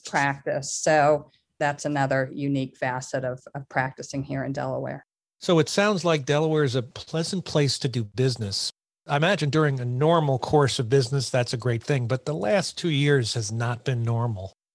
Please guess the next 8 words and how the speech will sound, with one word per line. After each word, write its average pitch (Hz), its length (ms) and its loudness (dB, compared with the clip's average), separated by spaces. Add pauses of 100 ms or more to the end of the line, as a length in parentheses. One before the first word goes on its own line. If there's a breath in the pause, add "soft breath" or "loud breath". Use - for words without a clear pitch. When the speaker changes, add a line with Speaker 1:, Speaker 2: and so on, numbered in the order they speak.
Speaker 2:
So 175 160 4
I'm 143 80 2
sure, 196 180 6
like 151 180 4
most 156 240 4
em-, 127 220 -2
employment 143 480 2
attorneys, 127 560 -2